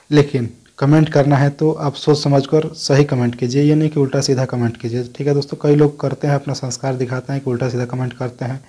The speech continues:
तो वो तो होता है कि सौ में एक परसेंट, दो परसेंट वैसे लोग होते हैं जो कि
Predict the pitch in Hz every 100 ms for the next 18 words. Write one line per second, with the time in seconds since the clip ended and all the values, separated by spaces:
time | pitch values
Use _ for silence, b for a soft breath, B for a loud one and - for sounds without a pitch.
0 | b b b b b b - 156 160 139
1 | 131 135 131 139 139 147 147 b b b
2 | b _ - 143 139 139 135 135 - 143
3 | - 131 139 135 131 131 139 131 - 143
4 | 135 123 131 135 123 131 135 139 135 131
5 | - b b b b b - 135 135 135
6 | -